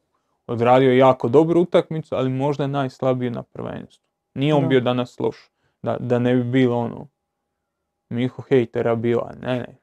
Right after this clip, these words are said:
Speaker 1: O-, dobra utakmica, ali u dosadašnjim utakmicama je bio još bolji.
Speaker 2: Da.
Speaker 1: I dalje ga ne volim.
Speaker 2: Priča Ozren da je Joško opet imao neki rent na, na H R T-u. Kaže, pitaju ljudi, pa sumnja, sumnja da ćemo se osvrnuti, ali bilo je par pitanja, pa možemo u biti samo pročitati. Ovo Crni Labut kaže,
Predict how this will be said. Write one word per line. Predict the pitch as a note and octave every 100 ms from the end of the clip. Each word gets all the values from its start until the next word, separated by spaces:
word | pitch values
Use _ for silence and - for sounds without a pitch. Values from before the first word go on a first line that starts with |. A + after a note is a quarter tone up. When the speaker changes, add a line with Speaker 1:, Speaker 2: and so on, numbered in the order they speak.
| _
Speaker 1:
O-, | - C#3+
dobra | D3 C#3+ E3 E3
utakmica, | E3 - D#3 - D3 - D3 _
ali | - B2+ A#2+
u | A#2+
dosadašnjim | A#2+ D3 - C3+ C3 C#3
utakmicama | C#3 C#3 C3 B2 C3 B2
je | B2+
bio | B2+
još | B2+ B2 C3+
bolji. | C#3+ _ _ _ _ _ _ _
Speaker 2:
Da. | - - _ _ _
Speaker 1:
I | A3
dalje | F#3 B2 A#2+
ga | A#2+
ne | A#2
volim. | - _ _ _ _ _ _ _ _ _ _ _ _ _ _ _
Speaker 2:
Priča | E3 F3+ F3 F3
Ozren | F#3 E3+ E3+ D#3+
da | D#3 D#3
je | D#3 D#3
Joško | E3+ D#3 -
opet | D#3+ - D#3
imao | D#3 D#3
neki | D#3 - E3
rent | D#3+ D3+ E3
na, | - - - -
na | E3
H | D#3+ F3
R | D#3+
T-u. | D#3 F3+ E3+ D#3 _ _ _ _ _
Kaže, | _ E3
pitaju | D3+ F#3+ E3+
ljudi, | F3+ E3
pa | D3 D#3+ D#3
sumnja, | - F3 D#3+
sumnja | D#3 G#3 D#3+
da |
ćemo | D#3 E3+
se | D#3 E3+
osvrnuti, | D#3+ F#3+ F#3+ F3
ali | F3+ E3+ E3 D#3
bilo | D#3+ D#3+
je |
par | D#3 D#3+
pitanja, | - E3 E3 D#3
pa | D3+
možemo | D3+ D3+ D3 D3+
u | D3
biti | - -
samo | D#3+
pročitati. | D#3 D3+ D#3+ D#3 -
Ovo | D#3+
Crni | - E3+
Labut | E3+ E3 D#3
kaže, | F#3 E3 D#3